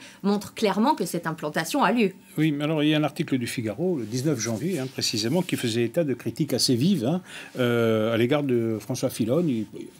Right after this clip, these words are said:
Speaker 2: parlait de la Fédération de Corse, c'est pas la seule
Speaker 1: Mhm.
Speaker 2: où il y a des problèmes, euh, internes, en disant que le mouvement, ben, finalement, il serait uniquement au service de sa promotion. Euh, et les critiques seraient même remontées à Paris. Qu'est-ce que vous répondez à ça ?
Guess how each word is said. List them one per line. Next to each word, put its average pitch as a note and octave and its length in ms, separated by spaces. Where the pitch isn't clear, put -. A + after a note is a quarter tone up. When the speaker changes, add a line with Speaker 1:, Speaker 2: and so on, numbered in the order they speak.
Speaker 2:
parlait C3 180
de C3+ 40
la B2 80
Fédération A2 420
de A2 60
Corse, F3 220
c'est - 80
pas E3 120
la D#3+ 80
seule B2 220
Speaker 1:
Mhm. G#2+ 60
Speaker 2:
où G#2+ 120
il A2+ 40
y - 20
a G#2+ 40
des A2 100
problèmes, A2+ 440
euh, A2 180
internes, D#3+ 400
en C#3+ 60
disant C3+ 220
que F3+ 120
le B2 160
mouvement, A#2 440
ben, A#2 120
finalement, B2 540
il D3 100
serait C3+ 240
uniquement C#3+ 380
au D#3+ 80
service D3+ 380
de D3+ 80
sa C3+ 160
promotion. D3 580
Euh, B2+ 400
et C#3 60
les C#3 100
critiques C#3+ 340
seraient B2 220
même E3 200
remontées B2+ 580
à A#2+ 120
Paris. B2+ 260
Qu'est-ce - 160
que - 80
vous A3 60
répondez A2+ 500
à G2 80
ça ? G#2+ 240